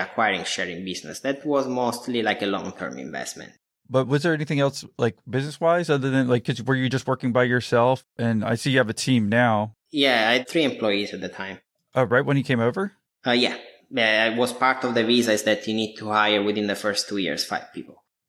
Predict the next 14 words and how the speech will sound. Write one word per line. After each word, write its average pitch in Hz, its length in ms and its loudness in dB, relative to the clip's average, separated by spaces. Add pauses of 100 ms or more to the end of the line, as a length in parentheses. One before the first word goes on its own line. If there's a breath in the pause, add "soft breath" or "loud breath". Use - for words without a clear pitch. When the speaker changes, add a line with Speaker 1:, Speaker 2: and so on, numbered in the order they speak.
(140)
Speaker 2:
Okay. 113 420 0
So 120 180 0
I 117 80 4
guess, 117 220 -4
yeah, 113 160 0
that 117 160 2
incentivizes 107 640 -2
you 107 140 -2
to 104 80 0
hire 101 360 2 (140)
people 110 240 -4
right 104 160 2
away, 98 240 2
right? 98 300 -2